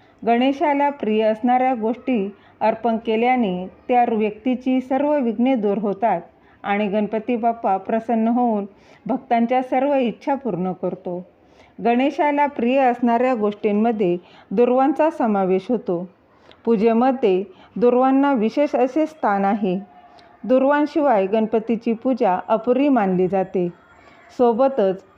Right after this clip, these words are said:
दुर्वांना मंगल कार्य जसे की गृहप्रवेश, मुंडन तसेच विवाहादरम्यान वापरल्या जातात.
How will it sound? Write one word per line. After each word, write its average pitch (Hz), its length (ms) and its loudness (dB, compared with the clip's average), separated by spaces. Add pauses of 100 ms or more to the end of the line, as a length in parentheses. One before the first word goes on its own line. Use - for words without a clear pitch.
(100)
दुर्वांना 240 680 2
मंगल 208 400 2
कार्य 214 560 2 (400)
जसे 240 300 2
की 269 240 -2
गृहप्रवेश, 233 960 0 (400)
मुंडन 220 560 2 (160)
तसेच 277 380 0
विवाहादरम्यान 247 840 2
वापरल्या 190 540 0
जातात. 175 400 0